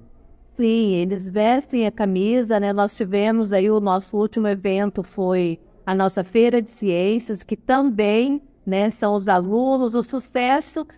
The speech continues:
é em decorrência, assim, do envolvimento mesmo dos alunos. Eles buscam, eles correm, e, lógico,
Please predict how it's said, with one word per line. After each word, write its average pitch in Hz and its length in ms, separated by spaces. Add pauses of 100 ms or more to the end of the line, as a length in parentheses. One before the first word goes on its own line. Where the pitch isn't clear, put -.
(160)
é 262 200
em 294 140
decorrência, 302 960
assim, 254 280
do 262 120
envolvimento 320 920
mesmo 285 400
dos 262 240
alunos. 208 460 (260)
Eles 214 380
buscam, 262 760
eles 185 400 (100)
correm, 254 720 (260)
e, 320 280
lógico, 262 800